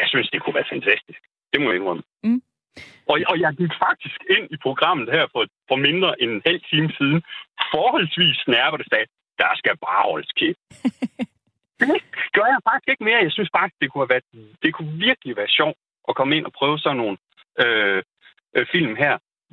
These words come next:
Speaker 1: hvor man bare giver los sammen med de andre. Altså, det gør man jo også til en fodboldkamp.
Speaker 2: Ja, men det, det skal være noget, alle er med på. Så, så hvis der sidder
Speaker 1: Ja.
Speaker 2: en og med armene over kors og bare overhovedet ikke synes, det er fedt, det der, altså, er det så dem, der skal få lov at bestemme, eller,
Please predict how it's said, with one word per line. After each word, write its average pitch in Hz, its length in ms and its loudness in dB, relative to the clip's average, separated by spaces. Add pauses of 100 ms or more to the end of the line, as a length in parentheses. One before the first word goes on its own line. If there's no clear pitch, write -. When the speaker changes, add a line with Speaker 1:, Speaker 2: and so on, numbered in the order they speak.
(120)
Speaker 1:
hvor 170 200 2
man 120 180 -6
bare 151 260 -2
giver 123 180 0
los 147 260 2 (120)
sammen 180 240 0
med 139 100 0
de 143 160 0
andre. 160 380 0 (300)
Altså, 127 220 0 (920)
det 120 80 2
gør 143 80 4
man 190 100 0
jo 165 60 2
også 180 140 -4
til 180 100 0
en 160 60 -2
fodboldkamp. 156 480 0 (640)
Speaker 2:
Ja, 190 100 0 (500)
men 202 100 4
det, 214 360 2
det 226 100 2
skal - 140 -4
være 202 100 2
noget, 214 260 2
alle 208 240 4
er 202 60 4
med 175 220 2
på. - 260 -2
Så, 175 280 0
så - 180 -2
hvis 175 140 0
der 190 100 0
sidder 233 300 4
Speaker 1:
Ja. 185 60 0
Speaker 2:
en 202 400 2
og 165 260 2
med 170 140 2
armene 185 280 2
over 165 140 0
kors 170 360 -2
og 175 80 -4
bare 160 140 -4
overhovedet 214 280 4
ikke 196 100 -2
synes, 196 160 -2
det 202 140 2
er 185 120 0
fedt, 190 220 -2
det 160 100 -2
der, 165 180 2 (380)
altså, 185 380 2
er 196 80 2
det 196 100 0
så 240 60 -2
dem, 247 200 4
der 285 80 4
skal 208 160 -2
få 190 80 -2
lov 185 140 2
at 185 60 0
bestemme, 202 580 2
eller, 175 440 2